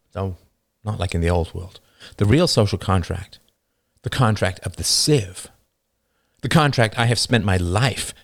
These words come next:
defining and enforcing, is this. Protect children.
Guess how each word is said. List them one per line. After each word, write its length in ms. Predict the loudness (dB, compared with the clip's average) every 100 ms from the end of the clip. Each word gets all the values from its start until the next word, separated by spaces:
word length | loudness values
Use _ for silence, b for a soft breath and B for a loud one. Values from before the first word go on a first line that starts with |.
| b
defining 600 | -4 0 2 2 0 -4 B B
and 140 | 2
enforcing, 680 | 2 0 2 2 2 -2 -6 b b
is 260 | -6 -4 0
this. 440 | 0 0 -2 -2 -6 -20 _ _ _ _ _ _ _ _ _ _
Protect 640 | -6 0 0 0 -4 -8 -8 B B
children. 560 | 0 4 4 0 -6